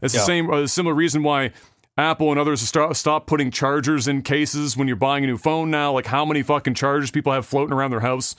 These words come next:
Speaker 1: <laughs> It's just like every drawer you open up, there's an old charger in, like, every fucking drawer, things of that nature. So yeah, it's good to see that kind of stuff happen.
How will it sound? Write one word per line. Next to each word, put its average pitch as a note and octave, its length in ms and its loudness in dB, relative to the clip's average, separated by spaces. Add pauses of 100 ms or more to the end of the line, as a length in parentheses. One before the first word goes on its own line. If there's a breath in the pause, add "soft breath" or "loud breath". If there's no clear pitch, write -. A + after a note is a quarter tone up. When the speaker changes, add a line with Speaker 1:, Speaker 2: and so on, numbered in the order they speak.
(120)
Speaker 1:
<laughs> - 220 -12
It's - 280 -2
just G#3 200 4
like D#3+ 160 2
every D#3+ 200 2
drawer E3 300 2
you D#3 80 4
open D#3 300 2
up, D3 160 0
there's B2+ 160 0
an C#3 80 -2
old C#3+ 220 0
charger C3+ 460 0 (400 loud breath)
in, C3+ 160 2
like, C3 120 2
every C3+ 220 2
fucking C3+ 320 0
drawer, B2+ 260 0
things C#3 260 -2
of A#2 60 -4
that A#2 180 0
nature. A#2 400 -2 (140)
So B2+ 120 -2
yeah, A#2+ 80 2
it's A2 120 -4
good C#3+ 140 0
to B2 60 -4
see B2 160 -2
that G#2+ 200 0
kind G#2+ 120 -2
of G2 80 -4
stuff G#2+ 180 -2
happen. F#2 320 -4